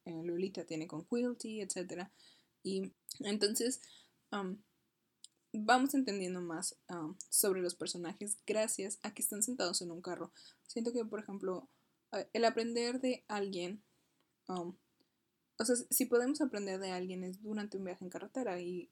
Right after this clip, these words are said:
y creo que es algo que, que me pasó también cuando yo estaba en Monterrey. Estaba, am, yo no había tenido la oportunidad de sentarme con mi familia política a,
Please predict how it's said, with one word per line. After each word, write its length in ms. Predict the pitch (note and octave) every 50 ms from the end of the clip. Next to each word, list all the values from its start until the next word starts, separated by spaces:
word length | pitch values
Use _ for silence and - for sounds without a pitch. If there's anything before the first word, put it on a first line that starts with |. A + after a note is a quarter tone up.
| _ -
y 120 | F#3 F3+
creo 180 | F3+ - F#3+ F#3+
que 60 | G3
es 80 | - G#3
algo 220 | F#3+ F#3 F3+ F3+
que, 240 | - E3 D#3+ D#3+ - _ _ _ _ _ _ _ - -
que 120 | - G3+
me 100 | F#3+ F#3
pasó 240 | F3+ F3 F3+ - F3
también 300 | E3+ E3+ F3 E3+ E3+ E3
cuando 220 | E3 F3+ E3 E3 E3
yo 80 | E3
estaba 220 | F3+ - - F3 E3+
en 80 | F3
Monterrey. 420 | E3+ F3+ F#3 F3 F3 F3 F3 - - _ _ _ _ _ _ _ _ -
Estaba, 640 | - F#3 G3 F#3 - - F#3 F3+ F3 E3+ E3+ E3+ E3+
am, 220 | E3+ E3+ E3 G3 - _ - _ - - - _ _ _ _ _ _ _ _ _ _ _ _ _ _ _ _ _ -
yo 260 | - G3 G3 A3 G#3+
no 60 | G#3 G3+
había 140 | G3+ F#3+ F#3+
tenido 220 | G3 F#3+ F#3 F#3
la 60 | F3+
oportunidad 440 | F3+ F#3 F3+ - G3 G#3 G#3+ G#3 G#3
de 80 | G3+ G#3
sentarme 320 | G#3+ G3 F3+ E3+ F3+ F3
con 120 | F3 F3+ F#3
mi 80 | F#3
familia 320 | - F#3+ F#3+ G3 F#3+ G3 G3
política 600 | - A3 A#3 A3+ - - G#3 - G3+ G3 F3+ -
a, 380 | F#3 F3+ F3 E3 E3 E3 F3